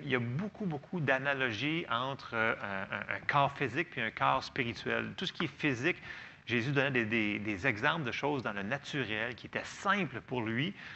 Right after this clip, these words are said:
pour que les gens puissent comprendre, et il comparait ça au royaume de Dieu. Donc, si, il, ici, on voit la même chose. Il dit, si tu veux nourrir ton corps, ben, tu prends de la nourriture physique et tu nourris ton corps.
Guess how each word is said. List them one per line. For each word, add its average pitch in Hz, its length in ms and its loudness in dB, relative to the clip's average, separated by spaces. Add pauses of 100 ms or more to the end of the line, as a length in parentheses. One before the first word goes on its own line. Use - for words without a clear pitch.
(140)
pour - 120 -18
que - 80 0
les 120 100 2
gens 160 160 0
puissent - 200 -4
comprendre, 143 680 0 (400)
et 196 420 2
il 139 160 0
comparait 135 460 6
ça 175 220 2
au 151 260 6
royaume 127 580 4
de 123 120 2
Dieu. 104 260 0 (380)
Donc, 185 380 4 (720)
si, - 360 -10 (120)
il, 151 440 0
ici, 185 280 -2
on 208 120 4
voit 165 160 4
la 160 140 6
même 143 200 2
chose. 175 380 4
Il 123 120 0
dit, 180 340 -2 (580)
si - 480 -2 (360)
tu - 180 -2
veux 143 120 4
nourrir 160 360 4
ton 127 180 -2
corps, 170 360 6
ben, 110 220 2
tu - 180 -4
prends 131 200 -2
de 135 60 0
la 135 60 2
nourriture 127 460 0
physique 120 420 -4
et - 20 -4
tu - 140 -6
nourris 120 240 -4
ton 117 160 -4
corps. 113 360 0